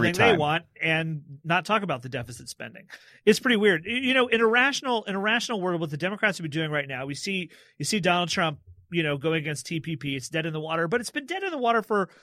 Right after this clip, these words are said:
Speaker 1: some time. And the Democratic base is responsible for the T-, the demise of the T P P. Uh, the P-, and, and, and, and for a large part, uh,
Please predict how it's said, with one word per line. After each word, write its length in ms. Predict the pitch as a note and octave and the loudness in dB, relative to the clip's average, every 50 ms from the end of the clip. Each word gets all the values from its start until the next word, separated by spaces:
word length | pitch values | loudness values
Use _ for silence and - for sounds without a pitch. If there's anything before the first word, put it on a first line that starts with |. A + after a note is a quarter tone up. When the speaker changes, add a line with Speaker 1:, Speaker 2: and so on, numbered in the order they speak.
| _ _ | _ _
Speaker 1:
some 260 | - - A#3 A3 G#3 | -2 2 2 2 2
time. 320 | F#3 G3 A#3 G#3+ D#3+ C3 C3+ | 2 0 2 2 2 2 0
And 100 | D#3 E3+ | 0 -2
the 60 | E3 | 0
Democratic 580 | D3+ G#3+ A#3+ C#4 C4+ - B3 B3 A3 F3+ D#3+ | 2 0 0 0 0 2 2 2 2 2 0
base 360 | - G3+ A3+ A#3 G3 D#3 - - | 0 0 0 0 0 -4 -4 -4
is 180 | G3+ D#3+ D3 | -4 -4 -2
responsible 640 | E3+ E3 - - - G3 F#3+ F3 - - E3 D#3 C3+ | -4 -6 -6 -2 -2 -2 -2 -2 -4 -6 -6 -6 -6
for 120 | - E3 | -6 -8
the 120 | C#3+ D3 | -10 -10
T-, 240 | D3 - F3+ E3 D#3+ - | -10 -8 -8 -8 -8 -8
the 140 | D#3 D#3 D#3+ | -6 -6 -6
demise 500 | D3+ - D#3+ D#3+ D#3 E3 E3 D#3+ C#3 C#3 | -6 -6 -8 -6 -4 -2 -2 -4 -4 -8
of 60 | D3 | -12
the 60 | C#3+ | -12
T 180 | C3 - D3 C3+ | -10 -10 -10 -10
P 160 | B2+ C#3 C3+ | -10 -12 -16
P. 340 | B2 - D3+ B2+ - - _ _ _ _ _ _ _ _ _ _ _ - | -14 -12 -12 -12 -12 -14 _ _ _ _ _ _ _ _ _ _ _ -4
Uh, 100 | E3+ F3+ F#3 | -4 -2 -2
the 120 | F3 D#3 C#3+ | -2 -4 -2
P-, 200 | G3 G3+ - - | -2 -2 -2 0
and, 640 | A3+ G#3+ G#3 G#3+ - - G3+ F#3+ F#3+ - F#3 F3+ - - | -2 -2 -4 -6 -4 0 0 0 0 -2 -6 -10 -6 -2
and, 240 | G#3 F#3 F3+ F#3 - | 0 0 0 0 0
and, 220 | F#3+ F3+ F3 - - _ - | -2 -2 -2 -4 -10 _ -6
and 120 | A#3+ G3+ | -6 -2
for 100 | - A#3 | 0 2
a 40 | A3+ | 4
large 240 | A3+ A#3 A#3+ A#3 - | 4 4 2 2 2
part, 260 | - G#3+ G3 F#3+ - | 2 0 0 0 -2
uh, 60 | F#3 | -4